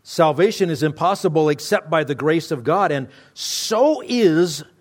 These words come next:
the matter of figuring out how everything is going to pan out in heaven.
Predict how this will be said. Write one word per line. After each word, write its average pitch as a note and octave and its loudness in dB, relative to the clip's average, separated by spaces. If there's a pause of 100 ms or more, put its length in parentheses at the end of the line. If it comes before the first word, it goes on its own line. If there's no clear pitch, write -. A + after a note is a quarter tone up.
the D#3 2
matter G#3+ 2
of E3+ 0
figuring F#3 0
out F3+ -2
how G#3+ 0
everything F#3 -4
is C3+ -4
going D#3+ -6
to D3+ -10
pan F3 -10
out C3+ -4
in C#3+ -6
heaven. F3 -6